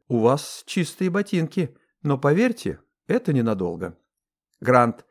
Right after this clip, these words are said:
не смог сдержать улыбку. Ему понравилась непринужденность этой женщины.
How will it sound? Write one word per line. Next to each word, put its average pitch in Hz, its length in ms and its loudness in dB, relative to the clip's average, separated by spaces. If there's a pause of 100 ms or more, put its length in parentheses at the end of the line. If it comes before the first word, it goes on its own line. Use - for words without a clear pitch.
(260)
не 139 220 2
смог 127 340 0
сдержать 107 720 -2
улыбку. 110 600 -4 (400)
Ему 147 300 2
понравилась 135 840 2
непринужденность 120 960 2
этой 104 180 -4
женщины. 87 520 -8